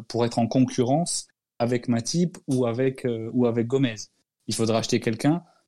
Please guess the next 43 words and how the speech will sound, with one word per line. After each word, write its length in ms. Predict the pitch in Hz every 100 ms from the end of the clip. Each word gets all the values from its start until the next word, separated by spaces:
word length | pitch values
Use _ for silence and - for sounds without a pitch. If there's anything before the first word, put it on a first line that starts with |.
| _
pour 120 | -
être 160 | 113 -
titulaire 480 | - 151 - 135 127
indiscutable 560 | 123 123 - 120 147 131
aux 40 |
côtés 200 | 120 117
de 60 | 120
Van 120 | 127
Dijk. 220 | 120 107
C'est, 140 | - -
il 140 | 107
faudra 240 | 123 110
acheter 220 | 110 - 117
un 80 |
mec, 260 | 120 147 - - _ _
je 140 | 117 120
pense, 420 | 113 151 165 -
euh, 200 | 123 107
cher. 360 | 107 - 110 - _ -
Un 80 | 110
mec, 280 | 107 127 -
euh, 300 | 107 101 101 95
peut-être 140 | 107
pas 100 | 127
soixante-quinze 520 | 117 120 117 110 113 107
millions, 320 | 107 131 170 - - - _
mais 100 | 117
je 80 | 107
pense 280 | 107 135 143
que 100 | -
voilà, 160 | 110 104
un 320 | 104 107 107
Konaté, 580 | - 120 113 - 123 120
un 120 | 107
Upamecano, 800 | 104 110 113 - 113 120 120 107
un 60 |
mec 180 | 101 107
comme 160 | - 113
ça 200 | 135 117
à 40 |
cinquante, 360 | 101 113 113 113
soixante 320 | 110 - 104
millions, 240 | 107 127